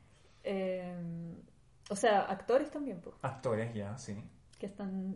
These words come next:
Speaker 1: mega funados como Kevin Spacey, ¿cachai?
Speaker 2: Mm.
Speaker 1: Eh, eh, el, el Ansel Elgort
Speaker 2: Elgort,
Speaker 1: también
Speaker 2: sí.
Speaker 1: está funado. Eh, Brad Pitt estuvo funado como en, en algún periodo, pero no sé
Speaker 2: Ay,
Speaker 1: si
Speaker 2: no
Speaker 1: lo,
Speaker 2: sé.
Speaker 1: lo desfunamos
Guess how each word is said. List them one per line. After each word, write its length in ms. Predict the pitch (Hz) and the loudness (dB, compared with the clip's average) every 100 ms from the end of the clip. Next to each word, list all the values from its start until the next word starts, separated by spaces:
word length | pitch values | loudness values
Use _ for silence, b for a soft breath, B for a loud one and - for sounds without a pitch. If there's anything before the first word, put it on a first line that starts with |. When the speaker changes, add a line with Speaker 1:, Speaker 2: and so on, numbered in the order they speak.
| - | -2
Speaker 1:
mega 220 | 190 190 | -2 -2
funados 340 | 190 180 175 | -4 -8 -8
como 260 | 175 180 180 | -8 -8 -8
Kevin 280 | 175 175 175 | -6 -6 -8
Spacey, 520 | - 175 165 - 208 | -8 -8 -8 -12 -16
¿cachai? 460 | 202 202 - 202 202 208 B B - - - - - - | -14 -14 -12 -10 -10 -12 B B -20 -20 -20 -20 -14 -6
Speaker 2:
Mm. 480 | 117 110 101 95 95 | -4 -2 -4 -10 -2
Speaker 1:
Eh, 800 | 214 196 190 190 185 185 - - - - - - | 0 2 0 0 -2 -6 -8 -12 -18 -20 -20 -10
eh, 560 | 202 196 185 185 180 175 170 170 170 - - | -2 0 2 0 -2 -4 -8 -10 -12 -16 -6
el, 680 | 190 185 180 180 175 175 185 175 B - - - | -4 -2 -4 -8 -8 -8 -8 -10 B -20 -20 -2
el 140 | 208 202 | 2 2
Ansel 840 | 196 - 202 196 202 202 196 226 - | 0 -2 -4 -4 -4 -4 -6 -10 -6
Elgort 340 | - 117 113 131 | 0 0 4 6
Speaker 2:
Elgort, 540 | 139 120 113 117 - - | 6 4 -6 -10 -16 -12
Speaker 1:
también 260 | 214 190 190 | -4 -2 -2
Speaker 2:
sí. 40 | |
Speaker 1:
está 160 | 196 202 | -2 -6
funado. 600 | 208 196 196 196 196 208 b b b b b - 208 | -4 -2 -2 -2 -4 -8 b b b b b -8 -2
Eh, 300 | 202 196 185 | 0 0 0
Brad 200 | 180 214 - | 0 -2 -4
Pitt 160 | 240 453 | 0 2
estuvo 340 | 440 285 214 | 4 6 6
funado 500 | - 185 175 175 175 | 4 -4 -2 -2 -2
como 200 | 175 170 | -4 -4
en, 460 | 170 170 165 165 196 | -6 -6 -6 -8 -8
en 140 | 190 175 | -6 -4
algún 240 | 165 170 | -4 -2
periodo, 480 | 175 175 170 165 160 | 0 0 0 -2 -4
pero 160 | 175 170 | -2 -2
no 80 | 170 | 0
sé 80 | - | 2
Speaker 2:
Ay, 140 | 131 | 2
Speaker 1:
si 60 | - | 2
Speaker 2:
no 80 | 170 | 6
Speaker 1:
lo, 80 | - | 6
Speaker 2:
sé. 320 | - 208 196 | 6 2 4
Speaker 1:
lo 40 | |
desfunamos 760 | 196 196 156 185 180 185 220 | 4 0 -2 -2 0 -2 -4